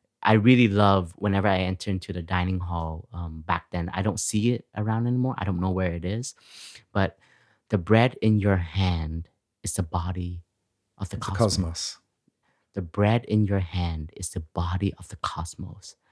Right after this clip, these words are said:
Speaker 1: That's so beautiful. So it's saying, like, in this piece of bread,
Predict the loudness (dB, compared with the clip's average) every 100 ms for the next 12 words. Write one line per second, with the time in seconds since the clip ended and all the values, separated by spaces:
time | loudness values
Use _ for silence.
0 | _ _ _ _ _ _ -2 0 0 2
1 | 2 2 4 4 6 4 4 0 0 4
2 | 4 4 0 0 4 4 6 8 8 4
3 | 0 2 6 6 4 -2 -2 -2 -2 -2